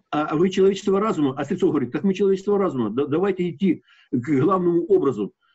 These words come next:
э, к тому порогу, где Бог Отец Создатель нас обнимет, признает сотворцами и скажет, что вы лучше, чем, чем я вас задумывал.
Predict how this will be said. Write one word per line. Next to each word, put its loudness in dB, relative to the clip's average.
э, 0
к -16
тому 2
порогу, 2
где 0
Бог 2
Отец 0
Создатель -2
нас 0
обнимет, 0
признает 0
сотворцами -2
и 0
скажет, -2
что 0
вы 4
лучше, 0
чем, -4
чем 0
я 0
вас -4
задумывал. -4